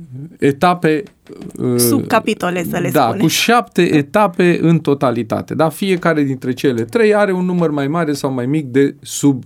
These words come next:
Speaker 1: uh, etape. Dacă vorbim despre început, des-, despre faza de, de început,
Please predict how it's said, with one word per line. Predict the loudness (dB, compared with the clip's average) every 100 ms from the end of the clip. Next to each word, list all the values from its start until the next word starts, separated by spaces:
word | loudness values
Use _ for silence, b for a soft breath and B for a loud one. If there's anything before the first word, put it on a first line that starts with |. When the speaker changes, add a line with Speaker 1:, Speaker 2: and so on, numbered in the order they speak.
| -8 -4
Speaker 1:
uh, | -2 -2
etape. | -4 -4 -8 -10 B B B -2
Dacă | 2 2
vorbim | 2 4 4 4
despre | 2 0 2 2 2
început, | 2 0 0 -2 -2 -8 -8 -6
des-, | -6 -6
despre | -8 -6 -4
faza | -2 0 2 0
de, | 2 0
de | 0 0
început, | 0 -2 -6 -6